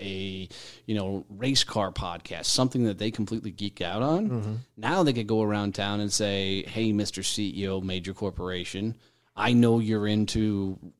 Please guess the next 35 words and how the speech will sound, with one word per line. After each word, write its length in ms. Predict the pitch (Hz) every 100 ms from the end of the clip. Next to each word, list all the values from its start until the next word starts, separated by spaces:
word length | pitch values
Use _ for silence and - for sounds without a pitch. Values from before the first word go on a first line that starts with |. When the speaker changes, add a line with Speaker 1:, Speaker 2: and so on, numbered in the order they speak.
| _ _ -
Speaker 1:
nascar, 20 |
Speaker 2:
X 280 | 101 104 113
Y 60 |
Z, 40 | 107
yeah. 380 | 104 101 104 104
Speaker 1:
whatever, 360 | 113 113 110 117
yeah. 320 | 117 92 85 - _ _ -
Come 200 | 156 139
on 120 | 123
my 160 | 117 107
podcast." 560 | 139 151 170 92 -
Now 140 | 202 277
you 100 | 302
get 140 | 240
this 120 | 165 -
hour-long 640 | - 175 190 165 160 160 156
or 120 | 117
however 400 | - 151 165 120
long 380 | 104 95 113 131 - - - -
intimate 420 | 180 165 165 -
conversation. 880 | 143 147 107 95 139 180 180 107 101
You 100 | 104
build 380 | 104 139 147
some 180 | - 131
sort 220 | 123 127
of 80 | 117
camaraderie 600 | - 101 101 117 120 110
and 120 | 90 82
trust. 520 | - 110 196 233 - - _ _ _ _ 113
That 200 | 135 -
C 200 | - 196 160
E 40 | 151
O, 120 | 185
whoever, 340 | 156 131 156
is, 120 | 110